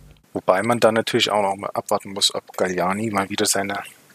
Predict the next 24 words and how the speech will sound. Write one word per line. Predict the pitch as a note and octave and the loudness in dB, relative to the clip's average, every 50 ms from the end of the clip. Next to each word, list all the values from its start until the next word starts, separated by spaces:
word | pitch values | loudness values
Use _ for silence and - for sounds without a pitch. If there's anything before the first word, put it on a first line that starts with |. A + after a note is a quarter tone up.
| _ - - - - - - - - - - - - - - | _ -20 -20 -20 -20 -20 -20 -20 -20 -20 -20 -20 -20 -18 -10
seine | - - A2 G2+ G#2 | -6 -2 -2 0 0
Spürnase | - - - C3+ C#3 C3+ C3+ C3 C3 C3 A#2+ B2 | -2 0 2 4 4 6 6 4 4 2 0 -2
wiederfindet, | A#2+ C3 C3 C3+ - - - C3+ C3+ B2+ - - | 0 0 2 2 2 0 -2 -2 -4 -4 -4 0
die | A#2 | 2
er | A#2 A#2 A2+ | 2 2 2
lange | G#2+ A2 A2+ A2+ B2 A#2 | 2 2 0 0 2 0
Zeit | - - - B2 A#2+ - | 0 0 0 -2 -4 -4
bei | - G#2+ G2 | -6 -6 -6
Milan | G2+ G#2+ A2 A#2 B2 A#2 A2+ | -6 -6 -4 -4 -4 -2 -2
hatte, | - B2 - - D3+ - _ - | -2 -2 -2 -4 -6 -8 _ -6
die | - | -2
er | G#2 G2 | 0 2
dann | - G2 F#2+ | 2 2 2
im | F#2+ F#2+ | 2 2
Laufe | F#2+ F#2+ F#2+ F#2+ - - | 4 4 4 4 4 0
der | - A#2+ A2+ | 0 0 0
Zeit | - - - G2 G2 | 2 2 2 2 2
aber | - - - | 2 0 -2
verloren | - - F2+ E2+ G2 A2+ B2 A2+ | -4 -2 2 4 6 6 6 4
hatte, | A2 B2+ - C#3+ | 2 0 0 0
so | B2+ - - - - | 0 0 -2 -2 -2
gerade | - - G2+ G#2 G#2+ G#2+ | 0 0 0 0 -2 -2
in | G2 G2 G2+ | -4 -4 -4
den | G2 G2 G2 F#2+ | -4 -4 -4 -4